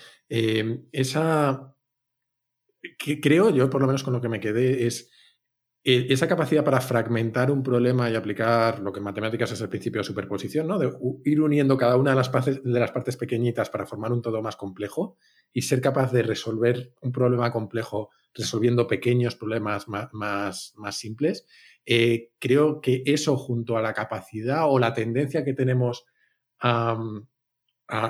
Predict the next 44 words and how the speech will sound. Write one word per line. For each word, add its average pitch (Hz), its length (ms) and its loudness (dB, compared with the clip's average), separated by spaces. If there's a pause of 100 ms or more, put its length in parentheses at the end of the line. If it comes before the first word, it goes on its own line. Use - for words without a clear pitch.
(120)
aproximar, 120 600 0
a 113 100 -2
dar 117 140 0
resultados 123 440 -2
aproximados 120 760 0 (320)
sabiendo 131 440 2
que 123 60 0
no 120 60 2
estás, - 240 -2 (140)
a, - 180 -2
a, - 160 -2
qué, 127 220 0
qué 131 160 2
grado 127 320 4
de 117 80 4
error 113 200 2
estás 113 260 -4
asumiendo, 113 420 -4
pero 104 160 -6
sin, 101 400 -8
sin 104 200 -14
perder 107 280 -6
el 113 120 -2
tiempo 110 300 -2
en 104 80 -6
hacer 98 220 -12
todos 104 280 -8
los 98 140 -10
cálculos, 131 460 -4 (580)
para 113 220 4
mí, 131 160 4
desde 143 200 2
luego, 127 200 2
ha 135 40 2
sido 117 480 -2
seguramente, 107 880 -6
eh, 92 300 -12
lo 92 140 -14
más 95 260 -12
útil, 123 400 -4 (340)
eh, 104 400 -4
dentro 120 400 2
de 123 140 4
que 113 320 0